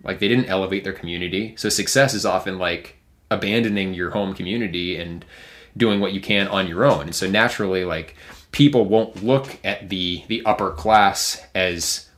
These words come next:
part of the same corporate, uh, identity and part of, like, the same spirit. They're gonna look at that as, like, those are the lucky people who made it out of this drudgery, and, and here we are stuck in this.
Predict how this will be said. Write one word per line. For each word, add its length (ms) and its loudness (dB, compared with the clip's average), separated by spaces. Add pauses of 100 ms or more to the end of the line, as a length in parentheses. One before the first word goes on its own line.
part 380 4
of 100 -6
the 60 -4
same 280 -2
corporate, 580 -4 (600)
uh, 400 0
identity 640 0
and 100 -8
part 240 0
of, 100 -6
like, 280 -4
the 80 -10
same 300 -2
spirit. 760 0
They're 100 0
gonna 160 -2
look 200 -4
at 160 -10
that 240 -2
as, 320 -10
like, 280 -8
those 220 0
are 60 -4
the 40 -4
lucky 300 -2
people 300 -6
who 100 -8
made 280 -4
it 100 -4
out 200 0
of 100 -6
this 180 -6
drudgery, 640 -4
and, 180 -10
and 160 -8
here 200 -4
we 140 -4
are 160 -4
stuck 380 -2
in 140 -8
this. 380 -8